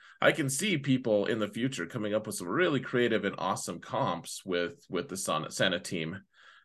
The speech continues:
Um, it, it seems, it, I, I don't think it's gonna be a mainstream thing. It's like,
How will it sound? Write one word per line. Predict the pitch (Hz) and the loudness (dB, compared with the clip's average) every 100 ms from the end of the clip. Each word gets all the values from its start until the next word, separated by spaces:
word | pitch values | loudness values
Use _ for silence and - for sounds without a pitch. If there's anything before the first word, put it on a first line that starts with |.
| _ _ _ _ - | _ _ _ _ 2
Um, | 139 131 117 104 98 92 95 - _ _ _ _ _ _ _ - | 8 10 10 8 4 2 -2 -10 _ _ _ _ _ _ _ 4
it, | 135 - | 4 6
it | 127 | 4
seems, | - 180 143 - - - | 4 4 4 0 -2 2
it, | 196 - _ _ _ - | 2 0 _ _ _ 0
I, | - - | 4 8
I | 131 | 8
don't | 156 143 | 8 8
think | 139 131 | 8 6
it's | 131 | 6
gonna | 123 | 6
be | 110 110 | 6 6
a | |
mainstream | 107 95 98 139 - 101 95 | 6 2 2 0 2 2 2
thing. | - 78 80 | 0 0 2
It's | 104 - | 0 6
like, | 110 98 98 95 | 8 10 8 4